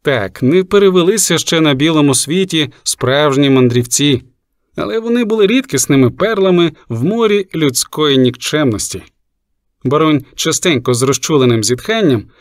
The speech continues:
повертався думками до цих двох своїх подорожніх зустрічей, гріючи душу спогадами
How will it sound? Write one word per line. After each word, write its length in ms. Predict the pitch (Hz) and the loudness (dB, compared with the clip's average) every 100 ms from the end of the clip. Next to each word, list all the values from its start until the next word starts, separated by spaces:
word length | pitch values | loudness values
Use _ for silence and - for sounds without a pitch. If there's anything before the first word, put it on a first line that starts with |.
| - - | -16 -2
повертався 580 | 160 196 240 240 214 | 0 2 0 2 2
думками 580 | 180 170 156 202 208 185 | 2 2 2 0 2 2
до 120 | 151 | 0
цих 320 | 135 - 196 117 | 0 0 0 -2
двох 360 | 120 170 175 | 0 0 0
своїх 320 | - 143 151 | -2 0 -2
подорожніх 720 | - 139 131 139 160 139 131 | -2 0 2 4 2 0 0
зустрічей, 680 | 110 151 175 135 120 110 92 _ _ _ | 0 0 0 -2 -4 -6 -8 _ _ _
гріючи 520 | 123 143 151 127 - | -2 2 2 0 0
душу 340 | 120 147 151 123 | 2 0 0 -2
спогадами 680 | - 156 202 170 160 165 | -4 2 2 2 2 2